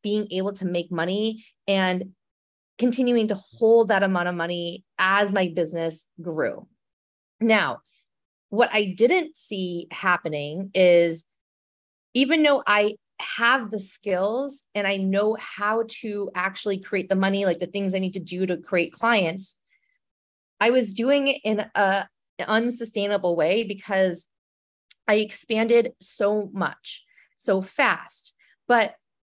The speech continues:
what really caused the problem was the pressure that I put on myself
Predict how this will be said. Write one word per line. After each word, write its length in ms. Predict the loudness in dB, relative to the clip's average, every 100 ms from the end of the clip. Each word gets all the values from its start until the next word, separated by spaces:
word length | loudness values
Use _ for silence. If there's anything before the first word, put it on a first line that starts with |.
| _ _ -2
what 320 | 2 2 -2
really 560 | -4 2 4 4 2 2
caused 520 | 2 4 4 0 -4
the 100 | -6 -6
problem 500 | -2 0 0 -4 -2
was 240 | -4 -4
the 160 | -8 -8 0
pressure 680 | 0 2 2 4 2 0 -8 _ _ _ -2
that 140 | 0
I 180 | 0 -2
put 280 | 0 2 2
on 220 | 2 0
myself 800 | 0 -4 -6 -4 -2 -2 -6 -14